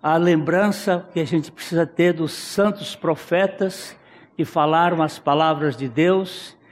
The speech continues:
dos mandamentos do Senhor que foram ensinados pelos seus apóstolos.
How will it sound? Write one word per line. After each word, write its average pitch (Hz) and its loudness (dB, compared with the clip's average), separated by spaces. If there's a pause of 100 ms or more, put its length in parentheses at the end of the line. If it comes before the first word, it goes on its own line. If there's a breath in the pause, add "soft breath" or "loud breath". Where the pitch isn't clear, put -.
(300 soft breath)
dos 160 2
mandamentos 202 0
do 180 2
Senhor 202 2
que 196 -2
foram 202 0
ensinados 190 0
pelos 196 0
seus 214 0
apóstolos. - -4